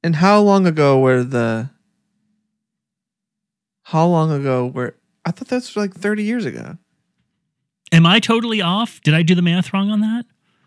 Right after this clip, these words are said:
Speaker 1: Let's see.
Speaker 2: You figure it out. So
Speaker 1: Wait.
Speaker 2: it's two thousand four is when this was made. So this was made a minute ago.
Speaker 1: He was born in nineteen fifty-eight.
Speaker 2: Okay.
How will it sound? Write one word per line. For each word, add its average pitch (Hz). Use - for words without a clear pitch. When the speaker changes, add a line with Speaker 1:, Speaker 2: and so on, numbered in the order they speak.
Speaker 1:
Let's 135
see. -
Speaker 2:
You 185
figure 175
it 143
out. 143
So 151
Speaker 1:
Wait. 117
Speaker 2:
it's -
two 185
thousand 208
four 107
is -
when 123
this 135
was 170
made. 98
So 113
this 143
was 156
made 180
a 143
minute 131
ago. 92
Speaker 1:
He 185
was 208
born 156
in 127
nineteen 135
fifty-eight. 107
Speaker 2:
Okay. 101